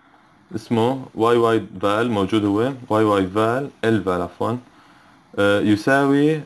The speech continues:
ال، آه، any type to int. بدي أحول لأنه هو تكست، بدي أحوله للانتجر، فراح أعطيه ال واي واي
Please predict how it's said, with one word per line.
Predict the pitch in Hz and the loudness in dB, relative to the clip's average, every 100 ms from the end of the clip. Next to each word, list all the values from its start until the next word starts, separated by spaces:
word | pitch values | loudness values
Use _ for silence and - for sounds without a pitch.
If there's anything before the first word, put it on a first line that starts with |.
| - | -6
ال، | 98 98 95 95 95 92 | -2 2 2 2 0 0
آه، | 92 87 85 85 - _ _ 127 | 0 0 -2 -4 -10 _ _ -4
any | 139 | -2
type | 139 135 147 147 139 _ _ _ _ - | 0 0 2 0 -4 _ _ _ _ 0
to | 113 110 107 - 107 | 2 2 0 -4 -4
int. | 95 90 - _ | -4 -4 -12 _
بدي | 101 95 | -8 -4
أحول | 123 123 110 | 0 2 2
لأنه | 101 | 0
هو | 117 123 | 2 2
تكست، | 120 113 - - - | 2 -2 -6 -20 -14
بدي | - 95 | -6 -4
أحوله | 92 123 110 | 0 2 2
للانتجر، | 101 101 113 98 117 147 - - - - - | 2 -2 -2 0 0 -2 -8 -20 -20 -20 -8
فراح | 101 101 | -2 0
أعطيه | 104 107 139 | 0 0 0
ال | 123 | 2
واي | 120 135 131 | 2 2 0
واي | 123 117 - - | -2 -2 -2 -4